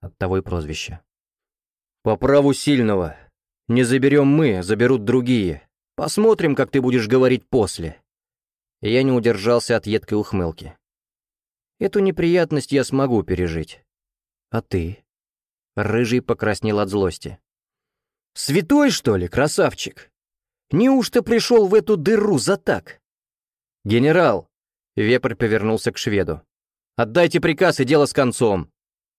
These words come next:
Но де Лагарди красноречиво промолчал, ожидая моего ответа.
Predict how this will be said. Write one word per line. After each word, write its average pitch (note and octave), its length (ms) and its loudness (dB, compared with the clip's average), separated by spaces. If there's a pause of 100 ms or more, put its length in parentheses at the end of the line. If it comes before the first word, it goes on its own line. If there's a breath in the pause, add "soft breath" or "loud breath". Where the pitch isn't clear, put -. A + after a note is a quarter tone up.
(320)
Но D3+ 200 -2
де E3+ 80 2
Лагарди D#3 500 0
красноречиво C#3 720 -2
промолчал, B2 720 -2
ожидая F2+ 380 -2
моего F2+ 320 -2
ответа. F2 520 -6